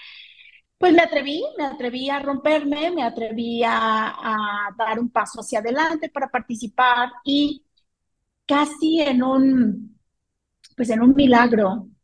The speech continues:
en un milagro hecho por, pues por el hartazgo, por, por la juventud, por las mujeres, por las comunidades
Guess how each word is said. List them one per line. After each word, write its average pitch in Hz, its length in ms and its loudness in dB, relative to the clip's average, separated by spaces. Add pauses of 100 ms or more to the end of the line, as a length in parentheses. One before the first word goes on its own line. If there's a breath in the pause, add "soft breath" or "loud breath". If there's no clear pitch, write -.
en 226 180 -2
un 240 100 8
milagro 247 520 8
hecho 233 300 2 (200)
por, 214 400 -2 (640 soft breath)
pues 480 220 2
por 311 120 8
el 262 120 6
hartazgo, 240 880 2
por, 214 680 -6
por 220 140 -2
la 202 120 0
juventud, 269 720 4
por 240 120 2
las 202 200 0
mujeres, 240 920 4
por 214 120 0
las 208 220 -4
comunidades 226 760 2